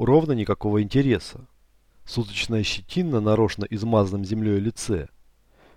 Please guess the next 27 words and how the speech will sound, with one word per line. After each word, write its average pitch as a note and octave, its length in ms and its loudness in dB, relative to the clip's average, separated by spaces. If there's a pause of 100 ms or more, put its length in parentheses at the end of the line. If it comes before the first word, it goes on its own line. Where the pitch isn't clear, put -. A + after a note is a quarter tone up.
(100)
делала D3 400 6
Дженнингса B2 520 4
почти G#2 320 -2
неотличимым A#2+ 640 0
от - 180 -4
окружающих. A2 960 -4 (600)
Но A2 120 0
если A2+ 180 2
кому-нибудь A2+ 460 2
чрезмерно G#2+ 480 0
бдительному G2+ 480 -4
стражу G2+ 380 2
вздумается G2+ 500 -4
пересчитать. G2+ 800 -2 (1040)
Ворота A#2 380 4
разошлись, D#3 640 0 (120)
пропуская G#2 500 0
их G2 120 0
на G2+ 100 -4
территорию G2+ 460 0
завода. A2+ 520 0 (640)
И G2+ 100 -4
тут C#3 220 0
же B2+ 100 -2
с - 80 -6
лязгом A#2 340 2
сошлись. - 600 -4